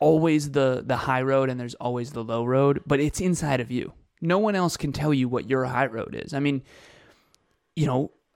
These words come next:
from an outside perspective, it's like, "Well, why do you have to go and spend time with your stepdad?" It's like, "Why do you have to go to," it's like, I, I know inside of me that I have to do that. I know that's a part of my journey that I need to face. I know that on some level I'm being a coward by not doing that.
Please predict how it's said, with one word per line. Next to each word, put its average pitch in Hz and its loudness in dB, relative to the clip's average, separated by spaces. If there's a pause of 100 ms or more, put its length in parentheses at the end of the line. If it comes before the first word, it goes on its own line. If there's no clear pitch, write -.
(120)
from 175 2
an 147 2
outside 143 -2
perspective, 127 -4
it's 131 -6
like, 139 -2
"Well, 131 2
why 131 0
do 143 0
you 139 2
have 131 -4
to 139 -10
go 131 -2
and 127 -6
spend 131 -8
time 131 -6
with 131 -4
your 131 -4
stepdad?" - -8
It's - -14
like, - -12
"Why 120 -4
do 123 -2
you 123 -4
have 123 -10
to 131 -6
go 123 -4
to," 123 -4
it's 135 -4
like, 143 -2 (100)
I, 139 -2 (100)
I 147 0
know 143 2
inside 127 -4
of 117 -10
me 143 0
that 123 -6
I 113 -8
have 123 -14
to - -14
do 107 -10
that. - -12 (200)
I 165 2
know 147 4
that's 131 -2
a 127 -2
part 131 -4
of 123 -4
my 123 -8
journey 123 -4
that 120 -4
I 120 -4
need 123 -8
to 117 -10
face. - -10 (280)
I 160 2
know 151 2
that 135 0
on 123 -4
some 135 -2
level 131 0
I'm 120 -6
being 120 -6
a 113 -14
coward 127 -2
by 123 -4
not 120 -8
doing 123 -2
that. - -14